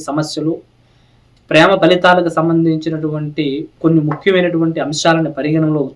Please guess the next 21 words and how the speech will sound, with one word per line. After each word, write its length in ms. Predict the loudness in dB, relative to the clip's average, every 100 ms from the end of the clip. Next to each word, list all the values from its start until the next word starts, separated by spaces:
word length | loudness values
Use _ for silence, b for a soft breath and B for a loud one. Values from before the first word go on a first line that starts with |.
| -10
తీసుకొని, 460 | -10 -8 -6 -6 -8 _ _ _ _ _ _ _ _
ప్రేమికుల 440 | 4 6 6 4 2 2
మధ్య 240 | 0 4 4 4 -2 _ -20 -14 6 8
ఏ 40 | 8 6
అంశాల 380 | 4 4 6 8 8
వారీగా 340 | 6 6 4 2 2 4
ఏ 40 | 4
విధమైనటువంటి 680 | 4 2 2 2 0 -2 -2 -2
సమస్యలు, 500 | 0 -2 -2 0 0 -2 -8 _ _ _ _ _
ఇబ్బందులు 460 | -2 2 2 4 4 4
ఎదురయ్యేటటువంటి 680 | 4 2 0 0 0 -2 -4
ప్రభావం 340 | 0 2 4 2
జరుగుతుంది, 500 | 0 -2 -6 -6 -6 -8 -18 -20 -20 -20 _ _ _ _
అలాగే 360 | 4 6 6 4 2 0 -12 _ _ 0
ఏ 200 | 4 6 6
అంశాల 320 | 2 2 2 2
మీద 120 | 2 4 4
ఏ 40 | 4
విధమైనటువంటి 600 | 4 2 2 0 -4 -6 0
జాగ్రత్తలు 480 | 2 4 2 2 -2 0
తీసుకోవాలి, 640 | -2 0 2 2 0 -6